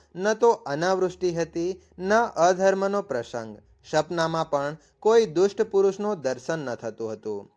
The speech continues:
બલિની કીર્તિ અને બલિનું રાજ્ય દેવતાઓને તીક્ષ્ણ બાણની જેમ ચૂભતું હતું. તેમની કીર્તિરૂપ તલવારથી દેવતાઓના ટુકડા ટુકડા થઈ રહ્યા હતા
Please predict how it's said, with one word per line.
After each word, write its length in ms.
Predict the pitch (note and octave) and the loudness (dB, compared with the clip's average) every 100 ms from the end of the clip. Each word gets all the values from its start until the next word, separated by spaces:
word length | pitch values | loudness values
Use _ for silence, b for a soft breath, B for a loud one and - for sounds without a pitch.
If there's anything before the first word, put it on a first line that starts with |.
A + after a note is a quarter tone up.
| _ _ | _ _
બલિની 520 | B2 D3+ D#3+ E3 E3 | 8 8 8 4 2
કીર્તિ 580 | D#3 C#3 C#3 C3 C#3+ D3 E3 - | 0 2 2 0 -4 -4 -6 -2
અને 200 | G3 A#3 | 2 2
બલિનું 560 | E3+ D3 E3+ F#3+ G3+ | 6 8 8 6 6
રાજ્ય 520 | E3+ B2+ A#2 B2 C#3 E3+ b - | 4 4 2 0 0 -2 b 0
દેવતાઓને 640 | D#3+ F#3+ F#3+ A3 A3 A3+ | 8 8 8 4 4 2
તીક્ષ્ણ 500 | A3+ F#3 F3 - G3+ | 2 0 0 0 0
બાણની 520 | G3+ D#3 D3+ E3 F#3 F#3 | 2 4 2 2 -2 0
જેમ 280 | F3+ F#3+ | 0 0
ચૂભતું 540 | F#3 B2+ A#2+ A#2+ C3 A#2 | -2 -6 -6 -4 -4 -4
હતું. 360 | G#2 G#2+ G2+ - b b - | -6 -8 -8 -12 b b -2
તેમની 300 | D#3+ E3 E3 | 0 2 -2
કીર્તિરૂપ 680 | - D3 C#3 D#3 D#3 D#3 - | -2 -4 -2 -2 -2 -4 -2
તલવારથી 760 | C3+ C3+ C#3 C3+ - C3 C#3+ b b - | 0 2 2 2 -2 -6 -6 b b 2
દેવતાઓના 600 | F3+ G#3+ G#3+ A3+ A3+ A#3 | 8 8 6 0 0 -2
ટુકડા 420 | G3 D#3 G3 G3 | -2 -2 2 2
ટુકડા 380 | F#3+ C3+ D#3+ D#3+ | 2 -2 0 0
થઈ 220 | D3+ A#2 | 0 -4
રહ્યા 320 | A2 G#2+ G#2 | -4 -4 -6
હતા 380 | G2+ G2 G2 G2+ | -8 -8 -10 -12